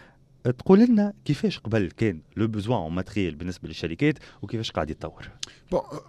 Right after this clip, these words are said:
Speaker 2: ال-، البوزوان قبل كان ليميتي على الاخر.
Speaker 1: مهم.
Speaker 2: توا التكنولوجيا تمشي بنسق سريع، وزيد او ميم طون ال-، ال-، الريزونمون والعقليه بدات، بدات تتغير،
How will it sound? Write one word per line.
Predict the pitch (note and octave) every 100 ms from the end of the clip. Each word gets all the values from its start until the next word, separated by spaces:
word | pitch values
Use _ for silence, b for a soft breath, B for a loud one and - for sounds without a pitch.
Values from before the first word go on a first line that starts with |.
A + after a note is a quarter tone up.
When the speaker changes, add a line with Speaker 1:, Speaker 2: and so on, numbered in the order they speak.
| - _ -
Speaker 2:
ال-، | C3+ C#3+
البوزوان | C#3+ B2+ B2 A#2+ C3+ E3 B2+
قبل | A2 A2+ D3 A2 - - G#2
كان | C3
ليميتي | B2+ C3 B2 C3
على | A2 G#2+
الاخر. | G2+ - - -
Speaker 1:
مهم. | G2 E2
Speaker 2:
توا | B2+
التكنولوجيا | A2+ G2 A2+ B2+ A2
تمشي | - -
بنسق | G#2+ G#2 A2+ - - -
سريع، | - G2+ G2 A3+ _ _ - _ _ _ _ _ -
وزيد | G#2 A2 D#3
او | A2 - D3+
ميم | C#3 A2+
طون | G#2 D#3+ E3 B B B B -
ال-، | -
ال-، | - G2+ G2 F#2+ F#2+ F#2+ -
الريزونمون | G#2+ A#2+ A#2+ B2+ F3
والعقليه | C#3 A2 A2 A#2+ G2+
بدات، | F2 F2+ -
بدات | G2+ F#2+ G2
تتغير، | F#2+ F#2+ G2+ F2+